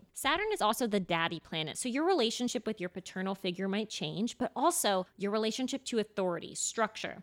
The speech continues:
We live in a patriarchal society, and that means in some aspects, your relationship to society and the culture that you grew up in can feel some tension. And I would say that in the last three years, that has been very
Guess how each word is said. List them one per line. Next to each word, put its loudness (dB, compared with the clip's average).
We 4
live 4
in 2
a 2
patriarchal 0
society, -2
and -2
that 2
means -2
in -2
some -2
aspects, 0
your -2
relationship -2
to 0
society 2
and 2
the 0
culture -4
that 0
you 0
grew 0
up -2
in 0
can -2
feel -2
some -2
tension. -4
And 4
I 2
would 2
say 2
that 4
in 6
the 4
last 4
three -2
years, 2
that 4
has 4
been 2
very 6